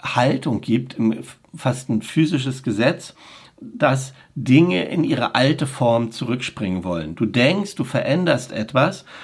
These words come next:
aber es will dann oft in die alten Formen zurückspringen. Denk an deine eigenen Erfahrungen, sagt sie. Wenn du irgendwo einen Riss siehst oder dass etwas kaputt ist, was ist das,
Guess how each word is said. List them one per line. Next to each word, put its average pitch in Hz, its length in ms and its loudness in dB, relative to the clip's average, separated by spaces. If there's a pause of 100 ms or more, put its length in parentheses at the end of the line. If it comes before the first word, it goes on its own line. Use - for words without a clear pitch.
(320)
aber 127 240 4
es - 220 -10
will 151 140 8
dann 120 300 2
oft 160 360 -2
in 143 160 0
die 131 180 -2
alten 127 560 0 (120)
Formen 143 580 2
zurückspringen. - 960 -10 (480)
Denk 151 280 2
an 143 120 2
deine 117 340 2
eigenen 131 460 4
Erfahrungen, 110 580 -2
sagt 90 320 -8
sie. 92 220 -8
Wenn 127 120 2
du 139 80 6
irgendwo 151 520 0
einen 127 100 2
Riss 156 420 0
siehst 131 420 2
oder 117 360 2 (240)
dass 113 200 -2
etwas - 340 -4
kaputt - 400 0
ist, 123 340 -2 (220)
was 135 220 2
ist - 160 -8
das, - 220 -2